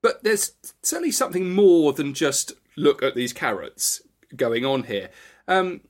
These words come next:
Aertsen usually paints religious paintings. He suddenly changes his career and starts painting fruit and veg. And it's not just that, it's, um, I think the word saucy, James, would probably describe this painting. The,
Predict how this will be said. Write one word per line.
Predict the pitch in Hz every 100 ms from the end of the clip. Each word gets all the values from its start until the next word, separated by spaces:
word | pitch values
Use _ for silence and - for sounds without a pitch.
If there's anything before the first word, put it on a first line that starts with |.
| _ _ _ _ -
Aertsen | 247 302 - 190 160 160
usually | 233 269 151 175
paints | 131 - 160 - - - 143
religious | 196 208 262 - 110 - - - _
paintings. | - 107 98 - 82 - - - -
He | 247
suddenly | - 339 370 330
changes | - 247 262 285 226 196
his | 185 190
career | - 202 240 120 - - - - -
and | 170
starts | - 269 262
painting | - 196 180 165 156
fruit | - 175 147
and | 165
veg. | 262 151 202
And | 196
it's | 214
not | 277 277
just | 226 202
that, | 277 170
it's, | - -
um, | 190 180 185 - - _ _ _ _
I | 127
think | 247 185
the |
word | 180 196 -
saucy, | - - 202 165 - 110 110
James, | 117 107 104 110
would | 110
probably | - 120 113 117
describe | 127 135 160 123 113 -
this | - -
painting. | - 147 143 104 104
The, | 143